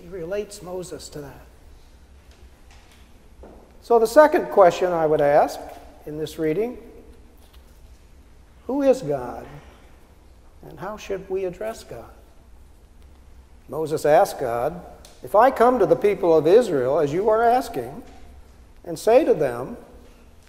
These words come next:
"The God of your fathers has sent me to you,"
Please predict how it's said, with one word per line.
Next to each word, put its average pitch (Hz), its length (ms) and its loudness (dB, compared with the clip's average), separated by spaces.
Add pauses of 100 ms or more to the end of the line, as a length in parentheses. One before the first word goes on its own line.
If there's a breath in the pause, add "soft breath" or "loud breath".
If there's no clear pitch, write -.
"The - 80 -12
God 208 300 8
of 214 80 4
your 202 140 4
fathers 220 480 6
has 208 120 2
sent 240 260 -2
me 202 120 -2
to 170 140 -4
you," 135 380 -2